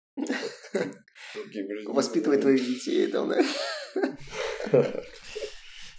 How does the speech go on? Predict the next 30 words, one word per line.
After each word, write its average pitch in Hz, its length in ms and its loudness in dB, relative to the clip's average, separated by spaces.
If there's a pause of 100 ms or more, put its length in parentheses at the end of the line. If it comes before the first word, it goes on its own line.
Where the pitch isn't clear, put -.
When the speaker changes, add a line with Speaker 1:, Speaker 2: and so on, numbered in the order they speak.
(1160)
Speaker 1:
А, 117 320 -16 (320)
ладно, 123 200 -2
последний 110 600 -10 (140)
забавный 110 460 -16
пример 113 280 -20
про 104 160 -20
машины. - 520 -12
Э, - 400 -10 (1120)
это - 120 -14
вот 120 140 -6
я - 180 -8 (100)
выч-, - 420 -12
вычленил 123 340 -10
какие-то - 220 -18
вещи, 117 280 -8
о 101 40 -10
которых - 300 -14
я - 60 -14
слышу, - 320 -14
просто - 280 -14
мне 104 100 -14
очень - 160 -14
хочется - 280 -12
им 104 60 -14
поделиться. - 380 -8
Это - 100 -12
как - 160 -8 (140)
во 110 120 -12
Франции, 131 640 -10 (400)
э, - 160 -6